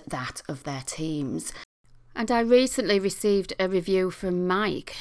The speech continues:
who'd joined me for a presentation on, a workshop really,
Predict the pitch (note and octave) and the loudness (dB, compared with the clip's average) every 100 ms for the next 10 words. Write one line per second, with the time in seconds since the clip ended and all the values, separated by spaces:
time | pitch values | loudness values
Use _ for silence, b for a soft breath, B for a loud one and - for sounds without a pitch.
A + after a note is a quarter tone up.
0 | - G3+ G3+ G3+ G3 - E3+ G3+ G#3+ G#3+ | 0 4 4 4 2 -4 0 2 2 0
1 | - G3+ G3 F#3+ - F3+ F#3 F#3+ F3+ F#3 | 0 0 0 -4 -4 -2 -2 -2 -2 -4
2 | - E3+ E3+ E3+ E3+ - E3 E3 E3+ E3 | 0 2 4 4 2 -2 -6 2 4 4
3 | - D#3 - E3 D3+ D3+ | 0 -4 -4 0 2 2